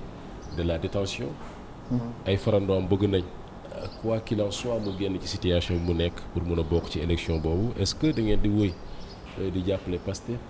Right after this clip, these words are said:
Speaker 1: Ousmane Sonko, le parti Pastef dissous, bien entendu, wala da ngeen di jàppale beneen, euh, entité bu nekk ci langue politique bi war a bokk si joŋante yooyu noonu?
Speaker 2: Bon, euh, M R D S nu, nu mu, nu mu tax, nu, nu mu ko ta-, të-, euh, tëggee.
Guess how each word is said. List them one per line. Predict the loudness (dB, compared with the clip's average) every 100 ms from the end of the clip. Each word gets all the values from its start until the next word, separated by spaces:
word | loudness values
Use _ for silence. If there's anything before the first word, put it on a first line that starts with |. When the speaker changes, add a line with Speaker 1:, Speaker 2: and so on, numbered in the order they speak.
| -8
Speaker 1:
Ousmane | -6 -4 -4
Sonko, | -4 -6 -6 -8
le | -6
parti | -2 0 0
Pastef | -2 -2 -4
dissous, | -6 -10 -8
bien | -6
entendu, | -6 -4 -6 -4 -6 -8 -16 -16 -16 -16 -4
wala | 4 4 6 2 0 -4 -4
da | -2
ngeen | 0 -2
di | 0
jàppale | 0 0 -4
beneen, | -2 -2 -2 -2
euh, | -4 -4 -4
entité | -2 -2 -2
bu | 0
nekk | 0 0 -4
ci | -4 -2
langue | -2 -2 -4
politique | -4 -6 -4
bi | 0
war | 2
a | 2
bokk | -2 -2
si | -4 -4
joŋante | -4 -4 -6
yooyu | -6 -8
noonu? | -10 -10 -14 -16 -16 -16 -14 -14 -14 -12 -12 -8 8
Speaker 2:
Bon, | 10 10 8 -2 6
euh, | 10 10 8
M | 8
R | 12 12
D |
S | 10 6
nu, | 6 8
nu | 10
mu, | 12 10 8 2
nu | 4
mu | 6
tax, | 8 6 6
nu, | 6 8
nu | 8 8
mu |
ko | 8 8
ta-, | 8 6 6
të-, | 4 6 4
euh, | 6
tëggee. | 10 10 10 8